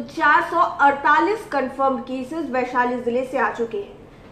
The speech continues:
चार लोगों की मौत हुई है और दो सौ संतावन लोग recover हो पाए हैं। पूर्णिया जिले से कोरोना के ती-, चार सौ बत्तीस cases आए, दो लोगों की मौत हुई और तीन सौ इकहत्तर लोग रिकवर हो पाए हैं।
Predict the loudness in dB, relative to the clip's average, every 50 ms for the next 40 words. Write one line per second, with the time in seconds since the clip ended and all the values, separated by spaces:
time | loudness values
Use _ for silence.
0 | -18 -8 0 2 4 4 4 4 2 0 -2 -2 -2 0 0 2 2 2 0 -2
1 | -4 -4 -6 -4 -2 0 2 2 2 2 0 0 -2 -4 -4 -6 -10 -12 -10 -6
2 | -4 -4 -4 -4 -2 2 4 6 6 4 2 0 -2 2 2 2 2 2 0 -4
3 | -4 -4 -6 -2 -2 -2 -2 -2 -4 -2 -2 -4 -2 0 -2 -2 -2 -4 -10 -14
4 | -18 -20 -20 -20 -20 -20 -20 -18 -10 -6 -6 -4 0 0 2 2 2 2 0 0
5 | 0 -2 -2 -4 -8 -8 -8 -12 -18 -20 -20 -14 -6 -4 -4 -2 -2 -2 -2 -4
6 | -4 -4 -6 -6 -6 -6 -6 -6 -6 -6 -8 -8 -2 2 2 4 4 2 -2 -2
7 | -2 -2 -2 -2 0 0 0 0 0 -4 -4 -6 -6 -4 -6 -6 -6 -6 -6 -6
8 | -2 0 0 0 0 0 -4 -10 -14 -18 -20 -20 -20 -20 -20 -18 -12 -4 0 2
9 | 4 4 4 4 2 0 -2 -2 -2 -2 2 2 2 0 0 -6 -6 -4 -2 0
10 | -2 -2 -2 -4 -8 -8 -8 -8 -2 -2 -2 -2 -2 -8 -8 -10 -10 -8 -6 -4
11 | -2 0 2 2 2 2 0 -2 -8 -10 -8 -6 -4 -4 -2 -2 -2 0 0 -2
12 | -2 -2 -4 -4 -2 -2 -2 -2 -4 -10 -16